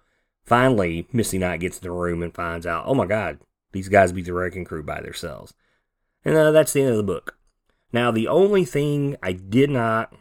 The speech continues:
like about this book in general is the tease for this assassin. Uh, when we see the Alan Kavanaugh interlude,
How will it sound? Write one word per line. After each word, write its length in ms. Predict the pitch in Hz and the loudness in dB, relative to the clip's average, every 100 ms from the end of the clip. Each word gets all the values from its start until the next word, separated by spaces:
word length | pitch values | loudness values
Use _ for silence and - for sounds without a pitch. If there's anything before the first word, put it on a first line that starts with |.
| _ | _
like 360 | 95 101 90 - | -4 0 0 -2
about 380 | 87 98 - 92 | -4 -4 -6 -6
this 400 | 95 87 - - | -6 -6 -10 -18
book 500 | 87 92 87 - _ - | -6 -2 -2 -2 _ -6
in 300 | 104 113 104 | -2 0 2
general 500 | 113 85 76 78 - _ _ _ _ _ | 2 0 -4 -6 -10 _ _ _ _ _
is 200 | 110 104 | 0 0
the 100 | 98 | -2
tease 400 | - 113 110 110 | -2 0 0 -2
for 240 | - 95 95 | -2 -2 -2
this 180 | 95 | -4
assassin. 680 | 95 - 110 117 - 78 78 - _ _ _ | -4 -4 -2 -4 -6 -8 -12 -16 _ _ _
Uh, 160 | - 120 | -2 2
when 260 | 123 123 120 | 2 2 2
we 140 | 120 | 0
see 240 | - 135 | 0 0
the 200 | 131 117 | 2 0
Alan 300 | 110 104 107 | 0 -2 -4
Kavanaugh 840 | 90 101 104 104 95 98 92 90 - _ _ - | -4 -4 -2 -4 -4 -2 0 0 -2 _ _ 2
interlude, 520 | 135 110 90 92 | 4 4 2 0